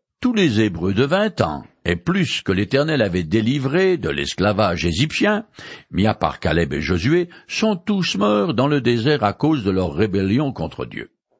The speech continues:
Selon le point de vue des Écritures, ils ont reçu ce qu'ils méritent.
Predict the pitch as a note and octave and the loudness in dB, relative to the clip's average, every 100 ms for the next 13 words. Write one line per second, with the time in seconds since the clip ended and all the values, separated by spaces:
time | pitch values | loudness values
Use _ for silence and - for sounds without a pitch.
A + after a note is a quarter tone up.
0 | _ _ _ _ - - - - A#3+ A3+ | _ _ _ _ -20 -20 -6 0 2 2
1 | G#3 F#3 A3 G#3+ F#3 F3 G#3+ G#3+ B2 F2 | 2 2 0 2 2 2 0 2 2 2
2 | E2+ D#2 - B1 - - _ _ - - | -2 -4 -6 -8 -8 -16 _ _ -20 -8
3 | - F#3 C#3 A#2 G2 D#2 G2+ - - G#3+ | 0 2 4 2 2 2 2 0 0 0
4 | G3+ G3 F3+ C#4 A#3 G3 G3+ A3+ - - | 0 -2 0 -2 0 0 0 -2 -4 -10